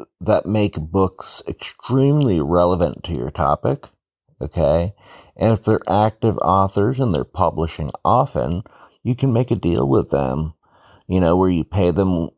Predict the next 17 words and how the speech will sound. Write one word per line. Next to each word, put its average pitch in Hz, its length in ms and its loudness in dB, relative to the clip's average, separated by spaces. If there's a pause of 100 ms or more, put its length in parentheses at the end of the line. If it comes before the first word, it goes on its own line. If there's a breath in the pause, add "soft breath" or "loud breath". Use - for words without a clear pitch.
one-off 98 760 0 (100)
prices, 69 640 -2 (480)
okay, 76 560 0 (400 soft breath)
to 90 800 2
mention, 95 960 0 (680)
you 80 120 -2
know, 64 540 -4 (300)
your 80 640 2
site, 80 880 -2 (1200)
you 80 180 0
know, 64 480 -2 (800)
or 92 200 4
you 95 140 2
can 85 200 -6
do 82 200 2
a 73 60 0
contribution, 120 1120 -2